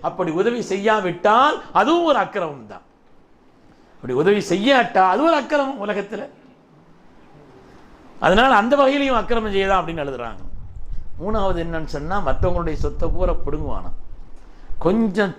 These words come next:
து-, நிறைய வர ஆரம்பிச்சிச்சுன்னு வைங்க, அப்புறம் திடீர்னு உலகத்துல, ஆ, ஆக அறுநூத்தி சொச்சம் பணக்காரரா இருந்தவர் உலகத்துல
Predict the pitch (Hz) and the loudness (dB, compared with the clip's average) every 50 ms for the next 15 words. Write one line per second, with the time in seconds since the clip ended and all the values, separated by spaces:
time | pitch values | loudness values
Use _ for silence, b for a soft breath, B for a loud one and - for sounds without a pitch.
0 | - - 180 147 - 110 120 135 147 180 196 185 156 170 190 170 156 170 185 208 | -10 -10 -10 -10 -8 -4 -2 0 2 4 4 4 4 4 4 4 4 4 2 2
1 | 196 180 151 160 160 165 214 202 185 175 175 170 165 156 143 117 98 95 - - | 0 -2 -6 -8 -4 -2 -2 -2 0 -2 -4 -2 -2 -2 -2 -2 -4 -6 -12 -18
2 | - B B B B 135 147 185 185 147 - 170 170 175 190 190 196 190 190 190 | -20 B B B B -2 -2 -2 -2 -2 -2 -2 0 2 4 4 4 4 2 0
3 | 180 151 147 160 165 170 170 175 175 165 175 196 247 233 - - - - - - | 0 0 0 0 0 0 0 0 2 2 2 2 0 -2 -8 -14 -20 -20 -20 -20
4 | - - - - - - - - - - 143 160 156 139 117 104 87 101 123 143 | -20 -20 -20 -20 -20 -20 -20 -12 -4 -2 0 2 2 2 0 -2 0 2 4 4
5 | 165 180 190 196 196 220 220 180 208 196 139 127 139 170 170 180 185 180 175 185 | 6 6 6 6 4 4 2 2 2 2 2 2 2 2 2 0 0 -2 -2 -6
6 | 151 170 170 170 - 165 156 156 147 160 156 170 185 175 165 165 160 156 151 151 | -6 -6 -6 -4 -4 -2 0 0 0 0 2 2 2 2 4 4 2 2 0 0
7 | 160 160 170 196 202 180 165 170 175 180 175 - 180 175 196 226 254 233 | 0 2 2 2 2 2 2 2 0 0 0 0 0 2 2 2 0 -2